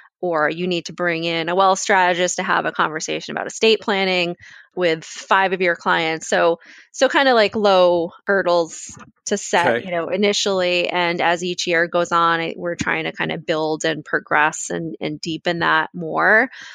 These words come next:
Speaker 1: So that is still very much a work in progress. We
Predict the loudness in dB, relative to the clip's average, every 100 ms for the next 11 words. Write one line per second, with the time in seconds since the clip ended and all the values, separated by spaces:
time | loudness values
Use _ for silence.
0 | -18 -4 2 6 6 4 4 4 2 0
1 | _ _ _ 0 0 2 2 4 4 4
2 | 2 -2 -2 -4 -2 -4 -6 -8 -4 -4
3 | -2 0 2 0 -4 -20 _ -12 -6 -2
4 | 0 0 0